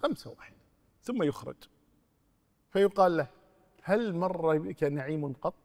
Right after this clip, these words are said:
هل رأيت نعيماً قط؟" يقول: "لا والله ما رأيت"، نسى النعيم كله بغمسة واحدة. وهذا يستهترون، "ويستعجلونك بالسيئة قبل الحسنة"، لجهلهم، لجهلهم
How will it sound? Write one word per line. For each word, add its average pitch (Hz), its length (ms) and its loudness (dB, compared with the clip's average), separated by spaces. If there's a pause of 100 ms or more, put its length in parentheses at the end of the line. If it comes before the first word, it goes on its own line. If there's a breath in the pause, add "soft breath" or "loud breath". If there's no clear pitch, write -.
(1000)
هل 190 300 -2
رأيت 170 360 0
نعيماً 156 460 -2
قط؟" - 200 -6
يقول: 135 300 -4
"لا 135 80 2
والله 127 500 -2
ما 147 180 -6
رأيت"، 135 220 -8 (440)
نسى 190 300 -2
النعيم 147 380 -4 (100)
كله 160 260 -10 (760)
بغمسة 151 380 -6
واحدة. 120 320 -10
وهذا 214 280 4
يستهترون، 190 720 -2 (1000)
"ويستعجلونك 165 840 0
بالسيئة 156 540 -6
قبل 165 420 0 (600)
الحسنة"، 151 280 -4
لجهلهم، 143 640 -6 (1500)
لجهلهم 214 720 6